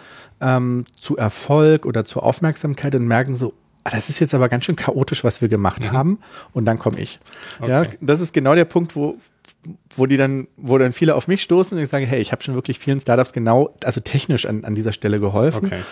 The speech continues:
Speaker 1: Und dann komme ich und bringe da Struktur rein, sage auch, "Hey, ich habe das schon öfters gemacht, alles wird gut und so, keine Probleme."
Speaker 2: Also es geht quasi nicht um, um Beratung, wie die ihr Geschäftsmodell aufbauen, sondern
Speaker 1: Geschäftsmodell
Speaker 2: eher
Speaker 1: nicht,
Speaker 2: so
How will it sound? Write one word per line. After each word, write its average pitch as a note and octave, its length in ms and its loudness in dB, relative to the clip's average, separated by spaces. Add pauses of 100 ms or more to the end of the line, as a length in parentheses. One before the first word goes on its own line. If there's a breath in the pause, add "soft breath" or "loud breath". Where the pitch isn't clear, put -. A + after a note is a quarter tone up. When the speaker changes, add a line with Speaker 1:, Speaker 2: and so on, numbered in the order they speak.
(240 loud breath)
Speaker 1:
Und B2+ 100 0
dann A#2+ 100 2
komme A2+ 240 -2
ich F3 220 2
und B2+ 100 -2
bringe B2 180 0
da A2 60 0
Struktur - 440 0
rein, D#3+ 160 4
sage B2 200 -2
auch, G#2 100 -8
"Hey, C3 100 0
ich - 120 -6
habe A#2 80 -8
das A2 100 -8
schon - 140 -12
öfters G#2 280 -8
gemacht, A2 320 2
alles F#2+ 220 -6
wird A2+ 140 -10
gut G#2+ 360 0
und G2 80 -2
so, G2 140 -4
keine F#2+ 200 -8
Probleme." - 300 -8
Speaker 2:
Also A2 140 2
es A2 100 -4
geht - 220 -2
quasi F#2 260 2
nicht F#2+ 200 -4
um, F2+ 180 -2
um F2 300 -8
Beratung, F#2 600 0
wie F#2 220 -6
die F2+ 140 -12
ihr E2+ 180 -2
Geschäftsmodell C#3 600 -2
aufbauen, B2 420 0
sondern A2 160 2
Speaker 1:
Geschäftsmodell D3+ 500 2
Speaker 2:
eher A#2 300 4
Speaker 1:
nicht, G#2 100 -4
Speaker 2:
so A2 420 2